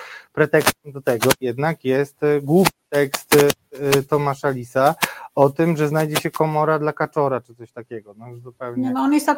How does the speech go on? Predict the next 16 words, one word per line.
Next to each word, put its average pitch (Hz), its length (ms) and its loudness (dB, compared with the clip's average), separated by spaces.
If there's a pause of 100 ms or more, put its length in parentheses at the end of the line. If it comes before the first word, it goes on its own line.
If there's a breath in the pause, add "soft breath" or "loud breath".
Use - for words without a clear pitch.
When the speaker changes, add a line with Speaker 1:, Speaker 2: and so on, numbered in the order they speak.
Speaker 2:
ten 294 160 2
tekst 294 220 -4
jest 277 200 -8
również 269 340 0
absolutnie 269 540 0
nieakceptowalny 233 1120 0
i 233 140 -2
Speaker 1:
Tak. 233 180 2
Speaker 2:
nigdy 226 240 -2
nie 226 120 -2
powinien 226 300 -2
się 214 120 -10
pojawić 214 420 -4
w - 40 -20
przestrzeni 214 400 -10
publicznej. 196 580 -14